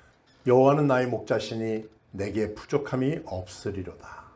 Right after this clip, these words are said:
어린 시절부터 노년에 이르기까지 수많은 신앙인들이 이 고백으로 힘을 얻습니다. 다윗은 목동 출신이었습니다. 양을 돌보던 경험이 있었기에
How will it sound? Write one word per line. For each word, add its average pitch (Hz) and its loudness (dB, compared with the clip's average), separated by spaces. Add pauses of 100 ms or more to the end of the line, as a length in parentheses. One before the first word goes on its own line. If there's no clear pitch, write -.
(560)
어린 127 6
시절부터 135 0
노년에 120 -2
이르기까지 98 -4
수많은 165 -4
신앙인들이 135 -4 (360)
이 143 4
고백으로 92 -4
힘을 131 -6
얻습니다. - -12 (800)
다윗은 135 4
목동 127 -2
출신이었습니다. 80 -10 (440)
양을 147 4
돌보던 147 2
경험이 113 -4
있었기에 95 -10